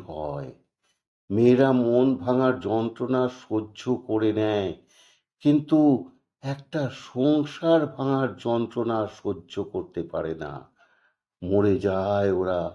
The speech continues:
ভেতর ভেতর। মেয়েরা প্রেমে পড়ার সঙ্গে সঙ্গেই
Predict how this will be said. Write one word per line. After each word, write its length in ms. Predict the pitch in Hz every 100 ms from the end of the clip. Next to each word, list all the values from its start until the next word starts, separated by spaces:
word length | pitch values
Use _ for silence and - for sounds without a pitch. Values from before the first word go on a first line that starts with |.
| _ _ _ _
ভেতর 440 | _ - 87 - 80
ভেতর। 440 | 76 - 71 67 69 - _ _ _ _ _ _ _
মেয়েরা 500 | 98 101 104 107 107 101
প্রেমে 360 | 101 95 95 101
পড়ার 400 | 98 101 98 95 87
সঙ্গে 420 | - 87 87 92 87
সঙ্গেই 560 | 92 90 90 87 78